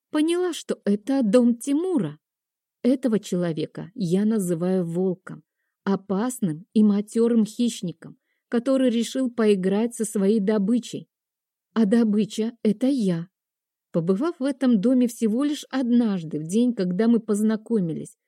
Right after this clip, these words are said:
хорошо запомнила его стены. Я вообще помню всё, что связано с Тимуром, вплоть до малейших деталей. Но это далеко не приятные воспоминания.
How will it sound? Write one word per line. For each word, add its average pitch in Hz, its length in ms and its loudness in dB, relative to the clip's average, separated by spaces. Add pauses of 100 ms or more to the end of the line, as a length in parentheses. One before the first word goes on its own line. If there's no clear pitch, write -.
(220)
хорошо 226 560 0
запомнила 226 560 2
его 175 240 0
стены. 160 520 -6 (320)
Я 202 220 2
вообще 240 560 -2
помню 196 480 -2
всё, 214 340 -2
что 233 200 -4
связано 190 500 0
с 180 80 -6
Тимуром, 202 560 0 (400)
вплоть 220 400 0
до 185 100 0
малейших 196 600 -2
деталей. 175 600 -6 (440)
Но 185 240 -2
это 233 360 2
далеко 214 520 2
не 262 140 4
приятные 233 580 -2
воспоминания. 180 880 -2